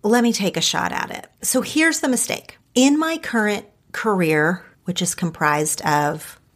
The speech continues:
podcasting, book writing, and social media, which has kind of taken the place of blogging,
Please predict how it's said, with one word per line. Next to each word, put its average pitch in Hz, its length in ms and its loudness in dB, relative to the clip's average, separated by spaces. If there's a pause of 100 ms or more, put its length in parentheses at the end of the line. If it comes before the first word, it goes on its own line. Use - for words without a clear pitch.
podcasting, 170 1000 -2 (160)
book 175 220 -4
writing, 151 600 -2 (260)
and 170 160 0
social 233 400 2
media, 170 520 -2 (200)
which - 140 -6
has 180 120 -2
kind 175 220 -2
of 160 80 -4
taken 156 320 -2
the 147 80 -4
place 147 400 -2
of 147 420 -4
blogging, 175 600 4